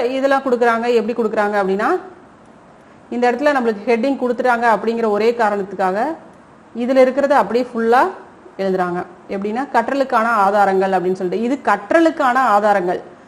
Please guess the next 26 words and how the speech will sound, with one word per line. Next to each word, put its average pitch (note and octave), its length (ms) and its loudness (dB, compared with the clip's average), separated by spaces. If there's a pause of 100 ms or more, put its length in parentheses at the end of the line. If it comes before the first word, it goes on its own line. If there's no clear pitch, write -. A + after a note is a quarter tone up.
(240)
சரியா? A#3 420 0
இது A#3 320 0
நம்மளுக்கு A#3+ 500 0
ரில-, G3+ 260 -2
சரியா G#3+ 380 0
வராது. G3 460 2 (380)
புரியுதா? A3 380 -2 (420)
அவங்க G#3 220 -2
என்ன C4 140 0
கேக்குறாங்க? A#3+ 540 0 (560)
பண்டைய B3 400 2
கால C#4+ 280 4
இந்தியாவில் C4 720 0
கல்வி C#4 400 2
வளர்ச்சி, B3+ 480 0
கல்வி C4 380 2
எப்படி C4+ 280 2 (140)
இருந்துச்சு, A#3+ 460 -2 (160)
அதுக்கான D4+ 440 2
ஆதாரங்கள், A3+ 680 2
எதன் G#3+ 260 -2
மூலமாக C#4 520 0
நம்மளுக்கு B3+ 400 -2 (460)
அதுக்கான B3+ 360 2 (180)
ஆதாரங்கள்லாம் B3 600 2
கிடைக்குது G#3 380 -2